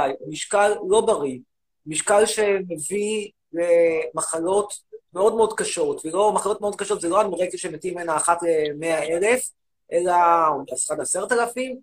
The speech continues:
אלא אני מדבר איתך על שבץ והתקפי לב, שזה דברים ששוחטים, שרוצחים בכיף כזה, הרבה יותר מקורונה.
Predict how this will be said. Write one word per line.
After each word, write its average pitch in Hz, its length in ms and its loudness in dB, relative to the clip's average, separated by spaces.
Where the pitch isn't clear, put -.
אלא 175 240 0
אני 170 80 0
מדבר 185 180 0
איתך 214 240 0
על 180 80 2
שבץ 202 760 4
והתקפי 175 500 2
לב, 226 160 6
שזה 202 160 0
דברים 196 280 -2
ששוחטים, 190 840 -2
שרוצחים 196 560 -2
בכיף 214 380 0
כזה, 143 240 -2
הרבה 131 160 -4
יותר 175 220 -4
מקורונה. 139 540 -6